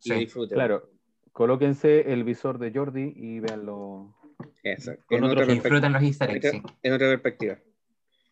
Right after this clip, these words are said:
Speaker 2: Ujú.
Speaker 1: Ya, chicos, eh, eso sería el capítulo de hoy.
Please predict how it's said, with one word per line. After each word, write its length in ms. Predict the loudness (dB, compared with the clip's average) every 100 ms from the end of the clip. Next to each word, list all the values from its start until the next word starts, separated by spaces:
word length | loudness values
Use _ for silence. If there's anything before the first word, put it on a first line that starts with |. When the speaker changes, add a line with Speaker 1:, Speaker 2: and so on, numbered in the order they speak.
| _ _ _ _
Speaker 2:
Ujú. 260 | -12 -8 -8 -10 _
Speaker 1:
Ya, 100 | 0
chicos, 800 | 2 2 0 -4 -14 -14 -16 -10 2
eh, 680 | 4 6 6 6 4 0 0
eso 200 | -2 -2
sería 220 | 0 2
el 60 |
capítulo 280 | 2 2 4 4
de 100 | 4
hoy. 240 | 4 2